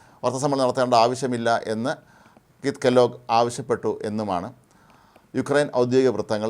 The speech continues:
നൽകുന്ന സൂചന. സെലൻസ്കി കീത്ത് കെല്ലോഗുമായി കൂടിക്കാഴ്ച നടത്തിയത് ഡൊണാൾഡ് ട്രംപിനെ നിരന്തരമായി വിമർശിക്കുന്നത് അവസാനിപ്പിക്കണമെന്ന് വൈറ്റ് ഹൗസ്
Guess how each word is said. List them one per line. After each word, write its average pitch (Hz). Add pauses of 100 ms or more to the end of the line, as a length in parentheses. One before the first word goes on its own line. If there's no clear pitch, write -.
നൽകുന്ന 98 (240)
സൂചന. 139 (460)
സെലൻസ്കി 190
കീത്ത് 185
കെല്ലോഗുമായി 170
കൂടിക്കാഴ്ച 143
നടത്തിയത് 123 (100)
ഡൊണാൾഡ് 139
ട്രംപിനെ 147
നിരന്തരമായി 160
വിമർശിക്കുന്നത് 135
അവസാനിപ്പിക്കണമെന്ന് 120 (420)
വൈറ്റ് 156
ഹൗസ് 123